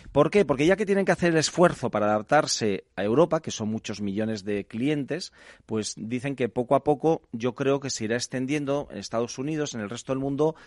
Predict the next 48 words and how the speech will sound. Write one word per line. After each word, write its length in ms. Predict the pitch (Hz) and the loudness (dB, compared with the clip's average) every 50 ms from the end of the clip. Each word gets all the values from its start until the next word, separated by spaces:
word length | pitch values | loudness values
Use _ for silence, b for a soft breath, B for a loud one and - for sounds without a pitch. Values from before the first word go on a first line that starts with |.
| B B B B | B B B B
un 120 | 135 139 | -6 -6
cierto 340 | - - 160 151 135 - 156 | -2 0 0 0 0 0 -2
estándar 420 | 131 - - 143 139 143 147 143 147 | -4 -2 -2 -2 0 0 0 0 -2
internacional 680 | 139 113 127 117 120 117 110 - 120 110 113 120 131 131 | -2 -2 -2 -2 -2 -4 -6 -6 -6 -4 -2 -2 -2 -4
de 100 | 143 120 | -6 -6
protección 480 | - 113 - 113 - - - 117 110 | -6 -8 -10 -10 -12 -10 -8 -6 -6
de 100 | 104 98 | -4 -4
datos, 380 | 87 80 76 - 65 - - - | -4 -6 -8 -8 -12 -16 -12 -12
¿no? 140 | 117 - B B B B B B B B B - | -12 -12 B B B B B B B B B -6
Eh, 460 | - 131 131 131 127 127 131 131 127 - | 0 2 4 4 6 6 4 4 2 2
han 160 | - 160 196 | 0 0 0
hecho 180 | 220 - - 208 | 0 -2 -2 -2
una 160 | 202 190 175 | 0 0 -2
jugada 480 | - - 151 160 160 185 180 185 196 196 | -2 -2 0 4 6 6 6 6 4 2
que 380 | - - 127 117 107 101 - - | 2 0 0 0 0 -2 -4 -8
ha 140 | - 123 123 | -8 -8 -6
sido 180 | - 156 151 | -4 -2 -2
muy 140 | 135 123 117 | -2 -2 -4
criticada, 460 | - 135 139 147 - 147 147 175 196 | -4 -4 -4 -2 0 2 2 2 0
pero 140 | 190 151 120 | 0 -2 -2
yo 140 | 104 117 117 | 0 0 0
la 60 | 127 | 0
encuentro 320 | 120 113 117 98 - 98 | 0 -2 -4 -4 -2 0
lógica, 400 | 123 - - - 156 - 107 82 | 0 0 0 -2 -4 -4 -4 -4
y 100 | - 110 | -4 -4
es 140 | 113 113 - | -6 -6 -6
que 240 | - 135 127 117 b b b b b b _ _ _ | -4 -4 -4 -4 b b b b b b _ _ _
en, 640 | - 107 107 104 101 98 98 95 92 90 90 90 - _ _ | -8 -6 -6 -4 -4 -6 -6 -6 -8 -8 -10 -12 -14 _ _
en 400 | - - 101 98 98 95 92 90 | -12 -10 -8 -8 -8 -6 -6 -6
la 100 | 90 95 | -8 -8
sede 320 | - - 123 117 127 131 131 | -6 -4 -2 0 2 2 2
en, 300 | 131 131 127 120 117 - | 0 0 -2 -4 -8 -10
en 200 | - 120 123 127 | -6 -4 -2 -2
Europa 340 | 127 127 131 156 160 - 110 | 0 0 0 0 0 0 -2
tenían 320 | - 90 90 110 127 127 117 | -4 -4 -4 -4 -2 -2 -4
las 140 | 110 - | -6 -6
cuentas 420 | - - 139 139 123 - 95 - - | -4 -4 -4 -2 -2 -4 -6 -4 -6
no 100 | 117 113 | -6 -6
solo 240 | - - 127 131 127 | -6 -4 -2 -2 0
de 60 | 131 | 0
europeos, 480 | 135 135 135 143 135 - 143 156 165 | 0 0 0 -2 0 -2 -2 -2 -2
sino 140 | - 139 123 | -4 -4 -6
de 80 | 107 101 | -6 -6
ciudadanos 400 | - 101 92 98 113 135 127 123 | -6 -6 -6 -4 -4 -6 -6 -6
de 100 | 117 107 | -8 -8
fuera 240 | - - 113 101 90 | -6 -6 -4 -4 -4
de 60 | 85 | -4
Europa. 380 | 90 113 160 - - - - | -2 0 -2 -2 -2 -4 -8